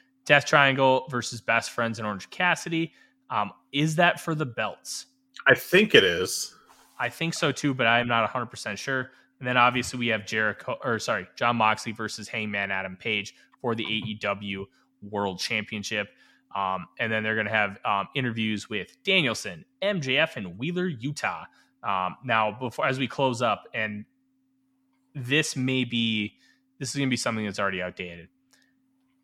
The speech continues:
Speaker 1: Does M J F cash in that chip in some way, shape, or form tonight? Now, it doesn't necessarily mean he has to do the W W E style cash in. He could do the Rob Van Dam where he just goes up and be like,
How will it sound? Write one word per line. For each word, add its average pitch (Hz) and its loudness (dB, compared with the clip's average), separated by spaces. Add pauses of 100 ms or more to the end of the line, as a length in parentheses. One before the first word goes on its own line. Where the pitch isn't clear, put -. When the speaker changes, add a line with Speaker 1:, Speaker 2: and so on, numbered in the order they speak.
(100)
Speaker 1:
Does 139 6 (100)
M 127 2
J 135 2
F 104 2 (180)
cash 113 2
in 110 -2 (300)
that 104 0
chip - -2 (460)
in 107 -4
some 113 2
way, 120 2
shape, 117 -2
or 113 -4
form 110 -2
tonight? 101 -4
Now, 101 -4 (500)
it 123 -6
doesn't 147 4
necessarily 143 2
mean 131 0
he 127 -2
has 120 0
to 127 -12
do 117 0
the 113 -2
W 107 -2
W 104 -4
E - -2
style 95 -4
cash - -6
in. - -16 (320)
He 139 -2
could 156 -4
do 160 0
the 143 0
Rob 135 6
Van 117 2
Dam 135 4
where 101 -4
he 113 -6
just 127 -6
goes 113 -2
up 107 -2 (360)
and 113 -8
be 117 -2
like, 107 0